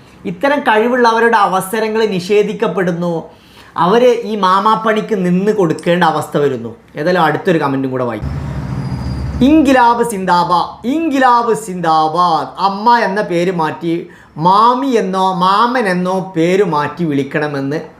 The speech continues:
അമ്മ. എന്നാ, എന്നാ പേര് മാറ്റി മാമി എന്നോ മാമൻ എന്നോ പേര് മാറ്റി പറയണമെന്ന് ഇൻകിലാബ് സിന്ദാബാദ്."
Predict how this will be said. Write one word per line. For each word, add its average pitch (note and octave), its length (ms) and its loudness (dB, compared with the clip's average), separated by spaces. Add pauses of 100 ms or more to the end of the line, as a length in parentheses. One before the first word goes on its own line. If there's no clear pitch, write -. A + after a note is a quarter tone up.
(100)
അമ്മ. D3 500 -4 (480)
എന്നാ, F3+ 500 2 (100)
എന്നാ G3 560 0
പേര് G#3 300 4
മാറ്റി G3+ 480 -2
മാമി F#3 460 -2
എന്നോ A#3+ 360 0
മാമൻ G#3+ 600 0
എന്നോ A3+ 540 0 (220)
പേര് G3 240 4
മാറ്റി G#3 540 0
പറയണമെന്ന് F#3 640 0
ഇൻകിലാബ് G3+ 760 2
സിന്ദാബാദ്." F3 1160 0